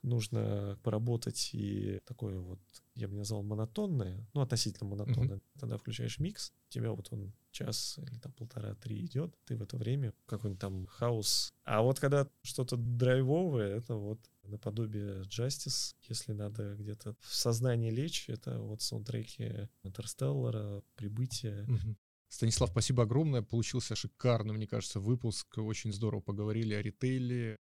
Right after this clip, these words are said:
Speaker 2: о нюансах профессии, осознали масштаб, глубину всех глубин джара в ритейле. Очень все интересно.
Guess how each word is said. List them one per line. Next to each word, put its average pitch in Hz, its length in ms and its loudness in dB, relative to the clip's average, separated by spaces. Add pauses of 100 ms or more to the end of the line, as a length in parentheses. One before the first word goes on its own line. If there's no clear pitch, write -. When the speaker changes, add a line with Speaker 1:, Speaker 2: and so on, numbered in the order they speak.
Speaker 2:
о 101 600 -2
нюансах 107 440 -4
профессии, 107 1040 0 (120)
осознали 107 520 2
масштаб, 107 640 2 (140)
глубину 117 420 4
всех 117 240 0
глубин 113 560 2 (100)
джара 113 440 -2
в 104 80 -6
ритейле. 127 600 -2 (160)
Очень 120 300 -4
все 110 180 -4
интересно. 110 720 -2